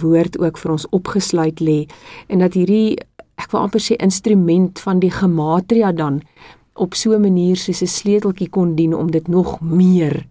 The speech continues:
oop te sluit en te ontsluit. Dankie daarvoor, Frans, en vir u wat geluister het, en as u belangstel, ons het dit opgeneem, so u kan dit gerus ook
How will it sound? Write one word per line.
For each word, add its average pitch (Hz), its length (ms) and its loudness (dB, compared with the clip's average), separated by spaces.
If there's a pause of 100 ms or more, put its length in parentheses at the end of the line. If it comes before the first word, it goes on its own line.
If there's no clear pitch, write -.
oop 151 220 -4
te 170 100 0
sluit 156 400 -4
en 156 160 -4
te - 160 -4 (220)
ontsluit. - 1040 -2 (440)
Dankie 175 340 0
daarvoor, 175 400 0
Frans, 170 600 -4 (380)
en 185 260 2
vir - 180 -2
u 214 80 2
wat 202 180 0
geluister 185 480 0
het, 185 140 0
en 165 100 -2
as - 200 -2
u 208 60 -2
belangstel, 180 640 0
ons 160 280 -4
het 160 140 0
dit 226 180 2
opgeneem, 214 540 0
so - 160 -4
u 165 200 -2
kan 185 200 2
dit 175 140 -2
gerus 160 420 -2
ook 165 220 -2